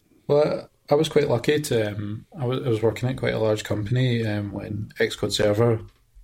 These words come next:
um, became, you know,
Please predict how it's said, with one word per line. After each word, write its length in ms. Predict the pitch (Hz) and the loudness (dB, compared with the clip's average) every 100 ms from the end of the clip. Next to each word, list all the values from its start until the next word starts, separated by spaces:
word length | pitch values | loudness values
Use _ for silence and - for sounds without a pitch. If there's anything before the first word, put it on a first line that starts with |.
| _ - - - 123 | _ -20 -20 -12 -6
um, 360 | 104 104 98 | -4 -6 -10
became, 680 | 101 98 107 104 104 104 101 _ - - - _ _ _ | -10 -2 0 0 -2 -4 -10 _ -16 -16 -20 _ _ _
you 100 | 113 | 0
know, 340 | 107 104 98 | 2 2 -2